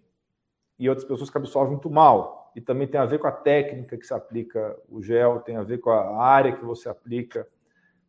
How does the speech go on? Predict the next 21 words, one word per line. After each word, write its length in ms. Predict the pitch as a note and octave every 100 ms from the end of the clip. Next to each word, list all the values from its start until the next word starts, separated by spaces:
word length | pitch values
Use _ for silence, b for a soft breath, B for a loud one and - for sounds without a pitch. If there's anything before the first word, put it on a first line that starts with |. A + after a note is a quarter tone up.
| _
tem 120 | A#2+
a 100 | A#2
ver, 640 | A2 A2+ B2+ B2+ A2+ - _ _ _ _ _ _ _
é, 260 | A2 A#2 A#2
inclusive, 840 | A#2 B2+ G#2 C#3 F#3+ B2+ A2+ - _ _ _ _ _ _ -
com 120 | D3+
outros 440 | G3 B3+ C4+ F3
hormônios 460 | G#3+ G3+ F#3+ F#3+ -
que 60 |
essa 80 | F#3
pessoa 680 | F#3+ F#3 F#3 F#3+ F3+ D3+ B2
tem 200 | - D#3
no 80 | D#3
organismo 480 | C#3 D3 C#3+ D3+ F#3+
que 60 | -
possam 300 | E3+ E3 D3+
estar 180 | C#3+
equilibrados 760 | C3+ C#3 C3+ A#2 A#2+ C#3 D#3 E3
ou 100 | E3+
desequilibrados, 680 | E3 F#3+ G#3+ B3 F3+ C#3 -
porque 560 | - - C#3+ C#3 -